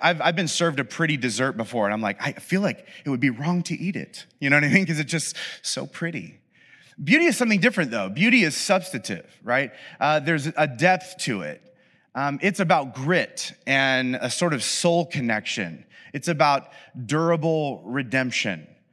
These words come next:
It's a different idea altogether. And, you know, maybe you're looking at this and, and trying to figure out, like, which category different things fall in for you. And I would say that,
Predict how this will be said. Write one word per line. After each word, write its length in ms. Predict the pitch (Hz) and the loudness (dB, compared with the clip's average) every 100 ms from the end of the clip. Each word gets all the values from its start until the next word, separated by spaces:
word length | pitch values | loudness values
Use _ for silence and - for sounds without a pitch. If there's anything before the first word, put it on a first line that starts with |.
| _ _ | _ _
It's 160 | 165 170 | -6 -2
a 40 | |
different 380 | 160 185 185 170 | 0 2 2 0
idea 480 | 143 160 131 147 147 | 0 0 0 0 2
altogether. 880 | 131 131 - 127 156 113 85 - - _ _ _ _ _ _ - | 2 0 0 -2 0 0 -4 -12 -20 _ _ _ _ _ _ 0
And, 600 | 175 170 165 165 160 - _ _ _ - | 2 4 2 0 -2 -6 _ _ _ -6
you 140 | 175 | 0
know, 80 | 185 | 2
maybe 200 | 185 208 | 4 4
you're 120 | 196 | 4
looking 260 | 190 208 190 | 4 2 0
at 160 | 160 | 0
this 260 | 165 160 - | 0 -2 -2
and, 360 | 135 156 147 139 | -2 0 0 -4
and 440 | 143 156 151 127 - | -4 -2 -4 -8 -4
trying 140 | 196 | -2
to 60 | 190 | 0
figure 240 | 185 160 | 0 2
out, 400 | 151 147 - 143 | 4 2 -2 -2
like, 240 | 147 139 131 | 2 2 0
which 320 | 160 165 - | -2 -2 -2
category 440 | 160 156 147 151 | -2 0 0 -2
different 260 | 143 147 131 | -2 -4 -4
things 200 | 131 - | -4 0
fall 240 | 165 180 | 2 2
in 100 | 143 | 0
for 120 | 117 | -2
you. 160 | 127 131 | -2 0
And 100 | 127 | 0
I 100 | 156 | 0
would 140 | 190 | 0
say 160 | - 185 | 0 2
that, 180 | 151 - | 2 -2